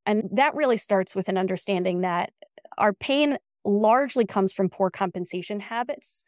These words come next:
So if your connective tissue literally isn't holding you together properly and you sprain your ankle, the ankle might not heal very well.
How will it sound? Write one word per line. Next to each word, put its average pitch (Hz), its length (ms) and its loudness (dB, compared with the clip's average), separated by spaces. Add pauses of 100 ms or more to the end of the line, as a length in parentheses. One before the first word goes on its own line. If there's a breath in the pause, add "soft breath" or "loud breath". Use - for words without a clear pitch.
So 196 240 2
if 190 140 0
your 262 240 2 (140)
connective 226 440 0
tissue - 400 -2 (100)
literally 240 560 2
isn't 190 200 -2
holding 185 300 -2
you 156 100 -6
together - 400 -6
properly - 540 -6 (240)
and 208 100 2
you 254 100 4
sprain 208 420 2
your 180 120 2
ankle, - 380 -6 (240)
the 277 160 4
ankle 440 260 0
might 269 200 2
not 226 160 2
heal 226 220 0
very 190 240 2
well. 175 360 -2